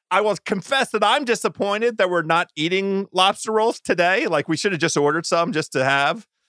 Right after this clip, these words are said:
Um, but I don't know, even if with the lobster roll, if it would have beat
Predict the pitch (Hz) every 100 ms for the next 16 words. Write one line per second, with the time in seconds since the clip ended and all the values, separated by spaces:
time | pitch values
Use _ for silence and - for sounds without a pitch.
0 | _ _ 165 160 156 147 143 131 120 _
1 | _ - 190 180 - 196 226 214 - 190
2 | 202 196 190 190 196 196 214 208 175 165
3 | 175 - 170 180 170 - 165 151 143 117
4 | 160 156